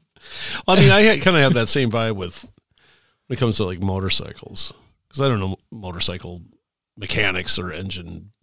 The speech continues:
combustion, blah, blah, a-, any of that from Adam, or even riding a damn motorcycle.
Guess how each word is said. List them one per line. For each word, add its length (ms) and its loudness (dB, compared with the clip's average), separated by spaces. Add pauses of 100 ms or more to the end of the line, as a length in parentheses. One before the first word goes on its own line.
(180)
combustion, 460 -8
blah, 160 -12
blah, 280 -20
a-, 300 -6
any 200 -2
of 100 -8
that 180 -12
from 180 -12
Adam, 340 -8
or 80 4
even 200 2
riding 380 -2
a 40 -8
damn 280 -6
motorcycle. 560 -8